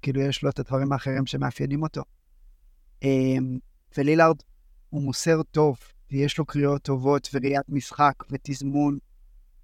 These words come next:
אה, הוא לא, הוא לא הופיע בפרק של המוסרים הכי טובים שלנו, אבל... וזה... והוא לא...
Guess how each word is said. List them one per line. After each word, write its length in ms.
אה, 320
הוא 140
לא, 560
הוא 100
לא 60
הופיע 280
בפרק 400
של 180
המוסרים 380
הכי 160
טובים 300
שלנו, 420
אבל... 180
וזה... 580
והוא 220
לא... 600